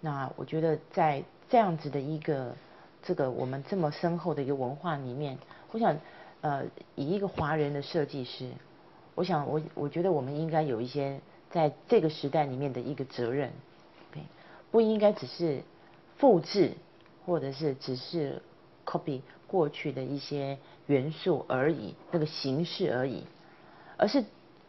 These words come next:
我是觉得，就是说，当一个华人的设计师，应该有一，有一个任务，就是说，我如何萃取过去的一个精髓，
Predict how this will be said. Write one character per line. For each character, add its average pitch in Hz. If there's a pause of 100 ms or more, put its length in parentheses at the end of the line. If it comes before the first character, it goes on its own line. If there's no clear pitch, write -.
(200)
我 156
是 196
觉 156
得， 156
就 160
是 175
说， 170
当 170
一 165
个 151
华 135
人 147
的 143
设 147
计 135
师， 139 (380)
应 208
该 196
有 135
一， 147 (120)
有 131
一 156
个 170
任 147
务， 151
就 147
是 143
说， 139 (1040)
我 160
如 180
何 151
萃 175
取 -
过 165
去 156
的 139
一 139
个 139
精 156
髓， -